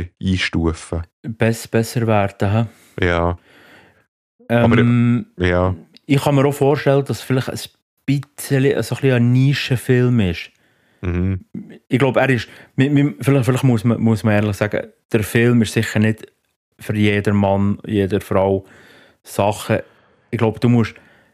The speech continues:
Speaker 2: ich gl-, ich glaube, der Film ist eher für Leute, die so ein bisschen der harte, ehrliche Blick hinter die Fassade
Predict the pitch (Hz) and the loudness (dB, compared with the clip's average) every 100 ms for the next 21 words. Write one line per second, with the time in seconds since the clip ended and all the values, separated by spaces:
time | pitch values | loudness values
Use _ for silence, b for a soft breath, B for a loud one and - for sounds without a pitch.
0 | b _ _ _ 208 190 139 - 143 139 | b _ _ _ -16 -4 -2 0 0 0
1 | 117 110 139 139 131 131 135 123 120 117 | 0 0 2 2 2 2 2 0 0 2
2 | 139 147 117 113 120 127 57 - - 113 | 2 2 0 0 0 0 -2 -8 -4 0
3 | 87 120 135 135 - - 123 127 b b | 2 2 0 -2 -8 -4 -2 -2 b b
4 | b b _ 110 117 120 120 113 113 104 | b b _ 0 0 2 0 0 -2 0
5 | 107 113 - 113 113 117 110 - 107 - | 0 -2 -4 0 0 0 -4 -2 -4 -2
6 | 101 101 98 101 | -2 -2 -2 -6